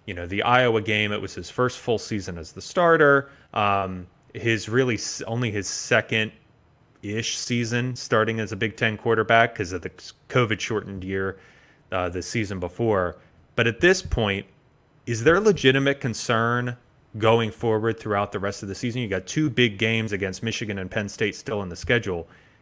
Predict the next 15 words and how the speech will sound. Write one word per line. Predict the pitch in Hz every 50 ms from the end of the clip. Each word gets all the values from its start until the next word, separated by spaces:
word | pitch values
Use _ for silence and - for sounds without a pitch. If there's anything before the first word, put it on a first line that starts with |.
| _ -
Is | 104 98
there | 95 123 131
a | 147
legitimate | 151 156 135 123 123 120 123 127 123 120 -
concern | 117 101 98 - - 110 107 113 117
about | 117 95 104 101 95 - -
Taulia | - - 98 90 92 101 110 110 113 117 -
and | 101 95
his | 92 87 104 101 -
performance | - - 95 - - 101 95 95 98 92 -
in | - 90
these | 90 92 90 -
types | - 107 98 - -
of | 87
games? | 82 82 87 95 107 - -